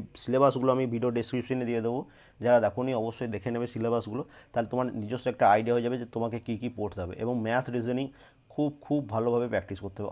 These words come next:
অথবা গ্র্যাজুয়েশন লেভেলের চাকরি কিন্তু পাওয়া যাবে না, কারণ খুব ভালো ভালো স্টুডেন্ট আছে। দেখো আমাদের, উম, দু হাজার আঠেরোতে যেটা হয়েছিল, দু হাজার আঠেরোতে যখন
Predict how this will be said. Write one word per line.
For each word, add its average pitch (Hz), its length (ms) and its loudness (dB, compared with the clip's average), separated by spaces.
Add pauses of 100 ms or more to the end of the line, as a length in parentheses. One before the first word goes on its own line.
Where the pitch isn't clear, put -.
অথবা 127 240 2
গ্র্যাজুয়েশন 113 420 -2
লেভেলের 117 260 2
চাকরি 107 260 -2
কিন্তু 104 300 -4 (520)
পাওয়া 107 220 8
যাবে 92 220 -2
না, 85 160 -10 (100)
কারণ 117 160 0 (100)
খুব 143 200 -2
ভালো 123 200 2
ভালো 123 200 2
স্টুডেন্ট 117 360 -4
আছে। 113 180 -4
দেখো 113 220 0
আমাদের, 120 400 2 (540)
উম, 107 460 -2
দু 107 120 0
হাজার 139 180 8
আঠেরোতে 147 460 4
যেটা 135 220 4
হয়েছিল, 117 380 0 (280)
দু 104 140 -4
হাজার 110 200 2
আঠেরোতে 113 400 -2 (140)
যখন 127 340 0